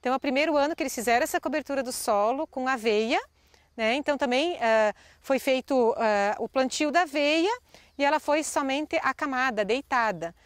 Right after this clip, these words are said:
Ela não foi passado nenhum herbicida, nem dessecada, e pra que ela se mantenha o maior tempo possível apalhada no solo.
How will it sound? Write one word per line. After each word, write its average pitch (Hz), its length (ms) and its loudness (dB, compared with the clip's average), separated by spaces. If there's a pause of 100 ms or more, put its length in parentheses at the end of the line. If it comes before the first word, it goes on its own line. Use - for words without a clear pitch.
(180)
Ela 202 220 -2
não 214 240 0
foi 240 460 0
passado 220 460 -2
nenhum 214 440 -4
herbicida, 226 760 -4
nem 196 200 -4
dessecada, 208 760 -2 (760)
e 269 680 2
pra 269 120 2
que - 140 -6
ela 277 220 2
se - 160 -6
mantenha 269 760 0
o - 100 -10
maior 254 360 2
tempo 320 320 -4
possível 277 500 -4
apalhada 240 600 0
no 269 100 -6
solo. 160 480 -4